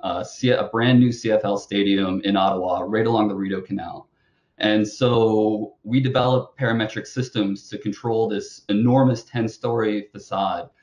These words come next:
that meant, that was meant to sort of emulate the kind of laminar flow of the river nearby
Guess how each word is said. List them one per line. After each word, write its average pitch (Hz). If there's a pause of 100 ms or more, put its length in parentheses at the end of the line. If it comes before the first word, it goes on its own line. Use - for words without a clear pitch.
(200)
that 104
meant, 104
that 101
was 101
meant 107
to -
sort 110
of 98
emulate 104
the 101
kind 95
of 92 (400)
laminar 107
flow 98
of 95
the 90
river 95
nearby 90